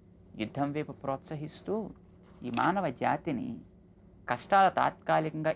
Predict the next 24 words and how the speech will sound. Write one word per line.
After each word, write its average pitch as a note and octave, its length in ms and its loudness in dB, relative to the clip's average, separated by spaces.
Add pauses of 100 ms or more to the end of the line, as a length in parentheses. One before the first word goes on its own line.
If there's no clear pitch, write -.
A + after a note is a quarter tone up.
ఎదురైనా D3+ 480 0 (100)
వెనుతిరగక C#3 760 -4 (200)
ఏ B2 160 -4
విధంగా C#3 400 -4 (120)
ముందుకు C3+ 400 -8
వెళ్ళాలో, B2+ 480 2 (600)
వెళ్ళడం F#3 400 4
వల్ల G3+ 280 4
అది D3 240 0 (640)
ఈ B2 140 -2
లోకంలోనూ F3 640 2 (180)
కీర్తికరం, C3+ 580 -4 (640)
స్వర్గానికి D#3 600 0
సాధన C3+ 240 2
అంటే D#3 140 -6
మోక్షానికి D#3 600 -4
సాధనం, B2+ 440 -4 (540)
పెద్దలు D3 360 -2
శ్లాఘిస్తారు - 680 -4
కనుక A#2+ 260 -8 (600)
ముందుకు C3+ 300 -4
నడవాలి A#2+ 560 -4 (220)
అని C#3 180 -6
నడిపిస్తున్నాడు. G#2 760 -8